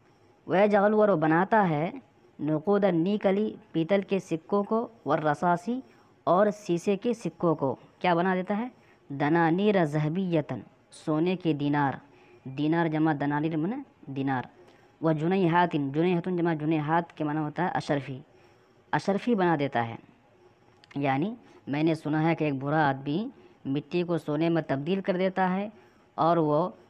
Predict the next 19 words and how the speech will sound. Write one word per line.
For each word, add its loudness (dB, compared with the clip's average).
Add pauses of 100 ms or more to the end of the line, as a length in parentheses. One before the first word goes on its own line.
(200)
पीतल 2
और 0
शीशे -2
के -2
सिक्कों -4
को, 0 (720)
सोने 2
के 0
सिक्के, -4
सोने 0
के 0
दीनार 0 (440)
और 2 (140)
अशरफी -2
बना 0
देता -2
है। -8 (1700)
वसद्दक़हु 2
महमूदुन, 0